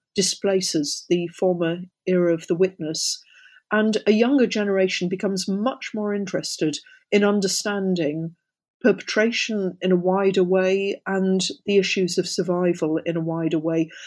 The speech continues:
So I think there's a real shift from the eighties onwards in how these things are viewed. And then I suppose very, very belatedly, there's a shift in the law,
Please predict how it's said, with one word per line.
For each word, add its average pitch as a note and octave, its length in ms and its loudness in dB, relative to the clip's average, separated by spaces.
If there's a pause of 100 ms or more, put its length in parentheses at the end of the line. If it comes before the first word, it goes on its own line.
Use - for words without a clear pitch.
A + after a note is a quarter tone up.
So - 160 2
I - 20 2
think B3 140 2
there's A3 140 -2
a G#3+ 80 4
real G3 180 6
shift E3+ 460 -2
from F3+ 160 -2
the F#3 100 4
eighties F3 380 0
onwards D#3 580 -4
in F3 140 -2
how F3 160 -4
these E3 240 -2
things D#3+ 280 -6
are D#3+ 60 -6
viewed. D#3+ 480 -2 (580)
And G#3+ 280 2
then A#3+ 340 2 (460)
I - 20 -6
suppose - 600 -2
very, B3+ 400 4
very G3+ 440 2
belatedly, F3 960 0 (300)
there's G#3+ 160 2
a G3+ 40 0
shift - 380 -2
in F3+ 160 2
the F3 100 0
law, D#3+ 460 2